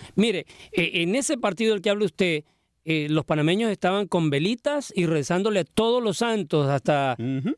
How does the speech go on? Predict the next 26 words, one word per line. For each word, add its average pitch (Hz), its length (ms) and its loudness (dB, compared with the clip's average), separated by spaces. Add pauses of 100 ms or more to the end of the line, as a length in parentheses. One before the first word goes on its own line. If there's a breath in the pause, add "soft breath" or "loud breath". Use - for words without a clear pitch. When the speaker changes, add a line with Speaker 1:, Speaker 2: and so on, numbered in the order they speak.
Speaker 1:
a 147 140 0
la 147 100 2
Santa 170 360 -2
Cleo-, 156 240 0 (180)
Cleopatra, 165 680 -2
qué 196 140 -2
sé 185 220 0
yo, 151 260 2 (480 loud breath)
porque, 220 580 0 (120)
eh, 160 400 0
el, 156 340 0
el 156 180 2
equipo 208 600 -2 (100)
de, 139 720 2 (440)
se - 140 -4
me 131 120 4
olvida 156 300 4
la 139 120 0
isla 143 420 -4 (220)
Speaker 2:
¿Qué, 147 160 2
Speaker 1:
con 131 140 2
la 170 80 0
que 151 80 -2
Speaker 2:
Montserrat? - 20 -2
Speaker 1:
estaban 175 280 0
jugando. 180 440 -2